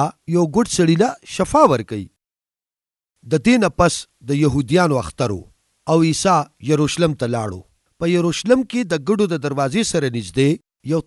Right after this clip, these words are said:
تالاب دی چې پنځه دالانونه پکې ولاړ دي، چې په ارامي ژبه کې ورته بیت حسدا وایي. په دې دالانونو کې ګڼ معذوران، ړانده، ګوټ شل پراته وو.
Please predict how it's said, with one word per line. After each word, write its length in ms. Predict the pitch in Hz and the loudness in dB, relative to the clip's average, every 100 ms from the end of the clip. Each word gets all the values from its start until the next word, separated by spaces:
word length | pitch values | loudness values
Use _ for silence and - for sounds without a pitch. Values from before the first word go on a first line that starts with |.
| 175 | -4
تالاب 420 | 156 185 254 120 | 0 2 0 -2
دی 140 | 123 104 _ _ _ _ - | -8 -8 _ _ _ _ -12
چې 80 | 170 | -10
پنځه 460 | - 180 156 214 247 254 160 | -4 -4 2 2 2 0 -4
دالانونه 480 | 151 156 160 233 | -2 0 0 2
پکې 260 | 185 156 135 | 0 -2 -4
ولاړ 300 | 127 135 170 | -2 0 0
دي، 220 | 104 104 92 _ _ _ _ - | -2 -12 -14 _ _ _ _ -6
چې 80 | 165 | -4
په 60 | 165 - | -2 -2
ارامي 320 | 160 165 226 | 0 2 4
ژبه 240 | 196 180 156 | 4 2 2
کې 140 | 151 | 0
ورته 340 | 131 117 - 156 220 _ 104 | -2 -2 -2 -2 -4 _ -4
بیت 300 | 175 175 175 160 | -2 -2 -4 -4
حسدا 360 | 175 - 240 | -4 2 4
وایي. 280 | 214 120 90 - _ _ _ _ _ - | 4 2 -6 -14 _ _ _ _ _ -8
په 60 | 156 | -4
دې 180 | 175 247 196 | -2 0 2
دالانونو 480 | 175 160 160 214 | 2 2 0 0
کې 200 | 170 139 120 - 92 87 | -2 -4 -6 -10 -8 0
ګڼ 140 | 190 190 | 2 2
معذوران، 580 | 156 107 123 123 143 208 _ _ - | -2 -2 -4 -4 -4 -6 _ _ -12
ړانده، 580 | 135 147 143 123 143 156 107 - _ _ _ | -6 -4 -4 -2 2 2 0 -8 _ _ _
ګوټ 420 | 123 113 226 - - | -4 2 2 2 0
شل 180 | 196 202 | 0 0
پراته 440 | - 131 - 135 | -2 0 4 4
وو. 160 | 95 | 2